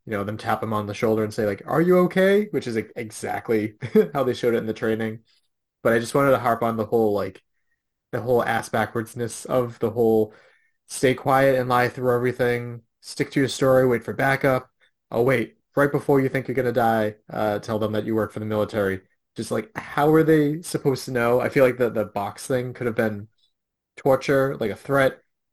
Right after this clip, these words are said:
I feel like if, maybe if it was something more clear, like, indicating death, like a fake gun or a fake guillotine or something, where they know, like, "Oh, this is the end. This is where we really have to say something."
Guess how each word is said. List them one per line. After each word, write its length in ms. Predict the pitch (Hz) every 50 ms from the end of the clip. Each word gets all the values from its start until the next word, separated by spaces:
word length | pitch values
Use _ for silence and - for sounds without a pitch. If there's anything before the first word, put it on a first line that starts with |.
| _ -
I 60 | 143
feel 180 | 127 - 147 139
like 80 | 131 131
if, 180 | 113 113 -
maybe 260 | 135 123 120 120 123
if 100 | 117 107
it 40 | 117
was 100 | 110 110
something 220 | - 113 110 113 113
more 160 | 110 104 104
clear, 380 | - - - 117 113 113 113
like, 340 | 110 107 98 95 90 - - _ _ _ _ _ _ _ _ _ _ _
indicating 440 | - 123 113 107 - 120 104 110 110
death, 240 | 110 107 107 104 -
like 100 | 113 104
a 60 | 101
fake 280 | - - 113 107 - -
gun 380 | 120 113 113 110 110 113 113 117
or 100 | - 107
a 40 | 101
fake 260 | - 123 110 - -
guillotine 440 | - 123 135 135 - - 190 185 175
or 80 | 175
something, 400 | 165 180 180 165 - 175 170 160
where 100 | 147 131
they 120 | 120 117 110
know, 200 | 113 113 113 113
like, 240 | 110 104 104 - -
"Oh, 140 | 139 135 127
this 220 | 131 127 120 -
is 100 | 135 127
the 140 | 131 127 131
end. 200 | 127 131 131 117
This 160 | 117 - -
is 80 | 117 117
where 140 | 120 117
we 60 | 113 113
really 180 | 120 120 120 117
have 180 | 120 120 -
to 80 | - 117
say 200 | - 135 123 123
something." 480 | - 135 127 131 - 139 139 135 135